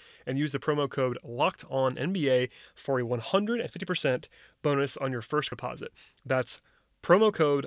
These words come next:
Locked On N B A for a one hundred and fifty percent cash bonus on your first deposit. You claim those extra funds all the way up to seven hundred and fifty dollars. Use the promo code Locked On N B A to activate the offer. That's promo code Locked On N B A. You play, you spin,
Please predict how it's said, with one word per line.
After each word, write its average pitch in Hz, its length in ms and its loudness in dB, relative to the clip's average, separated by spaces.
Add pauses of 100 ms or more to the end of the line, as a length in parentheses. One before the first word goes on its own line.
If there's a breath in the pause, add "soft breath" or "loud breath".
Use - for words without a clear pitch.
Locked 147 380 0
On 135 180 4
N 135 160 -2
B 202 160 0
A 127 220 4
for 135 160 0
a 120 40 0
one 120 140 -2
hundred 208 420 0
and 175 100 -6
fifty 175 160 -10
percent 147 420 0 (280 soft breath)
cash 165 320 0
bonus 127 460 -2
on 127 140 -6
your 123 80 -6
first 165 240 -2
deposit. 127 440 -4 (240 soft breath)
You - 60 -14
claim 156 200 0
those 131 120 -4
extra 147 240 -4
funds 135 280 0
all 131 180 -2
the 165 60 2
way 160 120 4
up 139 100 2
to - 100 -10
seven 185 360 0
hundred 147 340 0
and 117 160 -12
fifty 156 400 -8
dollars. - 460 -4 (320 loud breath)
Use 131 140 -4
the 123 80 -6
promo 196 260 -4
code 170 380 2
Locked 160 320 0
On 143 200 2
N 165 160 -2
B 185 140 0
A 131 160 2
to 135 140 -4
activate 170 260 -2
the 185 120 -2
offer. 127 360 -2 (240 loud breath)
That's - 200 -6
promo 190 340 2
code 131 400 0
Locked 151 320 -2
On 127 360 -2
N 147 120 -2
B 196 180 0
A. 123 280 0 (240 soft breath)
You 170 140 -2
play, 135 380 2
you 127 220 -4
spin, 117 480 -2